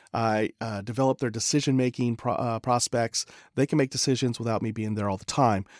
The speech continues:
A lot of us think that that strictly means writing policies and how-to manuals. However, there's critical thinking needed,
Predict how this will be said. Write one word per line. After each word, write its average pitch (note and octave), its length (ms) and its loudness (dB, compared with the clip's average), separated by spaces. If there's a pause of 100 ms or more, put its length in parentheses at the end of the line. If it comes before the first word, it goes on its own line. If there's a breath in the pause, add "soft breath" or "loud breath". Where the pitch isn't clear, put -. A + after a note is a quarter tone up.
(120)
A - 60 -4
lot A#2+ 120 4
of A#2+ 80 2
us A#2+ 100 -4
think A#2 280 -2
that G#2+ 320 -2
that A#2 240 -2
strictly - 380 -2
means A2+ 280 -2
writing G2+ 220 -2
policies A#2 720 -2
and G2+ 180 -6
how-to G2+ 380 -4
manuals. F#2+ 560 -4 (380 soft breath)
However, F3 420 6
there's C#3+ 180 0
critical - 380 -4
thinking A#2 400 -2
needed, G#2+ 340 -6